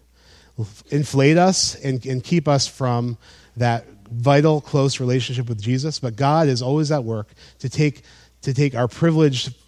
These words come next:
feeling of status, to take, um, even, even like, uh, sometimes people have the, the sense that I can, I can do anything, I can, I can get to God in many different ways, and we have to humble ourselves and say, "Well, God says there's only one way to him, it's through Jesus."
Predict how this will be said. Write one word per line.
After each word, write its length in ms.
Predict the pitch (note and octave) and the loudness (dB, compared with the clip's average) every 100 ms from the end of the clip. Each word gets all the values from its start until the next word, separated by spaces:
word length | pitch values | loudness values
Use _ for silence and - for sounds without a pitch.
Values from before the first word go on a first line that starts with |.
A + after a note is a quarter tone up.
| _ | _
feeling 320 | - D#3+ C#3 | 0 2 2
of 100 | A2+ | 0
status, 580 | - D#3+ E3+ F3+ F3+ - | -2 2 4 4 0 -2
to 80 | B2 | -2
take, 380 | C#3+ C3+ - - - _ | 0 0 -2 -14 -20 _
um, 420 | A2 G2 G2 G2 - - - | -6 -6 -6 -8 -14 -16 0
even, 300 | G3+ F#3 E3 | 2 4 2
even 380 | G3+ F#3+ E3 D3 | 2 4 2 2
like, 240 | C#3 B2+ | 0 0
uh, 300 | B2+ A#2 A2+ - _ _ - - - | -4 -4 -6 -10 _ _ -20 -20 -4
sometimes 420 | F#3+ E3+ E3 C#3 | 0 2 2 2
people 260 | F3 D3+ | 0 2
have 400 | C#3 D3 C3+ - - - - - _ _ _ _ _ - _ _ _ - | 2 2 2 -4 -16 -20 -20 -20 _ _ _ _ _ -20 _ _ _ 0
the, 140 | D#3 | 0
the 200 | D3+ D3+ | 2 0
sense 340 | - D#3+ D3 - | 2 2 2 0
that 140 | C#3 | 0
I 80 | D3 | 2
can, 160 | F3+ | 0
I 120 | D3+ D3+ | 0 2
can 140 | E3 | 4
do 140 | C#3+ | 2
anything, 460 | C#3 D#3 E3+ F3 E3 | 4 4 4 4 2
I 100 | C3+ | 2
can, 160 | D3 C#3+ | 0 0
I 140 | C#3 | 0
can 180 | D3 C3+ | 0 0
get 160 | C#3 | -2
to 80 | C3 | 0
God 200 | C3+ C#3 | 2 4
in 100 | B2+ | 4
many 200 | C#3 D#3+ | 2 4
different 300 | D#3 D3 D#3+ | 2 0 0
ways, 380 | B2+ C#3 E3+ D#3+ | 2 4 2 0
and 160 | C#3 D3 | 0 2
we 60 | |
have 100 | D#3+ | 2
to 80 | D3+ | 2
humble 260 | C#3 F#3+ D#3+ | 2 2 2
ourselves 380 | C3 C#3 B2+ | 2 2 0
and 80 | B2+ | -2
say, 260 | - C3+ B2 | 0 0 0
"Well, 180 | C#3+ D#3+ | -2 -4
God 360 | B2+ C#3 F3+ | 0 2 2
says 240 | - C#3 B2+ | 2 0 0
there's 160 | C3 | -2
only 180 | C#3 D3+ | 0 0
one 280 | C3+ C#3+ C#3+ | 0 0 0
way 120 | C3+ | -2
to 180 | B2+ D#3+ | -2 -2
him, 120 | C3+ | -2
it's 140 | G#2+ - | -4 -8
through 220 | C#3+ C3 | -6 -4
Jesus." 580 | A#2 C3 A2 F2 - | 0 0 -2 -6 -8